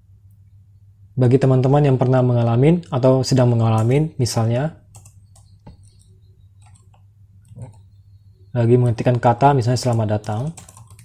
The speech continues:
terus berubah menjadi "selamat dating", berubah sendiri. Jadi di Office Word ada fitur yang namanya autocorrect.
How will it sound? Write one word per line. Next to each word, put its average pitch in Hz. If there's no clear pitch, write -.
terus -
berubah 135
menjadi 120
"selamat 117
dating", 107
berubah 113
sendiri. 120
Jadi 127
di -
Office 123
Word 165
ada 135
fitur 131
yang 131
namanya 120
autocorrect. 113